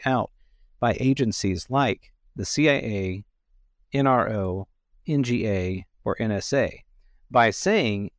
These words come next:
"It would be nice to have Title fifty authority," Kirkpatrick was taking a huge shot across the bow at Title fifty agencies that likely haven't been playing ball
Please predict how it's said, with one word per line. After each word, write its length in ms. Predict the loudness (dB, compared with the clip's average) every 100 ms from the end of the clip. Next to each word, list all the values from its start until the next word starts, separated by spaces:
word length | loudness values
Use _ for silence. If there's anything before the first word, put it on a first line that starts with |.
| _
"It 120 | -6 -2
would 140 | 0
be 100 | 2
nice 320 | 4 4 2
to 100 | 0
have 180 | 0 0
Title 280 | 2 0 2
fifty 320 | 0 0 0
authority," 580 | 0 2 2 2 0 -4
Kirkpatrick 680 | -2 -2 2 0 0 -2 0
was 160 | -4
taking 320 | -2 -2 0
a 40 | -2
huge 280 | 0 -2 0
shot 340 | 0 2 0
across 380 | -4 -4 -6 -6
the 100 | -2
bow 400 | 2 4 4 2 _ _ _ -4
at 160 | -4
Title 340 | -2 0 2 2
fifty 420 | 2 -2 -2 -4
agencies 720 | 0 0 0 -2 -2 -2 -4 -4
that 200 | -6 -2
likely 400 | 0 0 -2 -4
haven't 420 | 2 2 2 -4
been 160 | -4
playing 360 | -4 -2 -2 0
ball 360 | 0 0 0